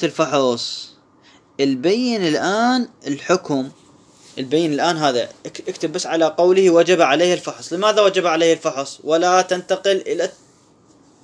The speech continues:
ولا تذهب إلى إجراء الاستصحاب. اكتب:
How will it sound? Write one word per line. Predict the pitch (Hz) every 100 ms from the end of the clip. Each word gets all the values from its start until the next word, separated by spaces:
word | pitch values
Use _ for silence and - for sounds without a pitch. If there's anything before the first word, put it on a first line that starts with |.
| _ _ _ _ - - _ _ _ - - - -
ولا | 147 170
تذهب | 180 180
إلى | 156 165 117 156
إجراء | 147 156 160
الاستصحاب. | 135 - 143 - 117 156
اكتب: | - -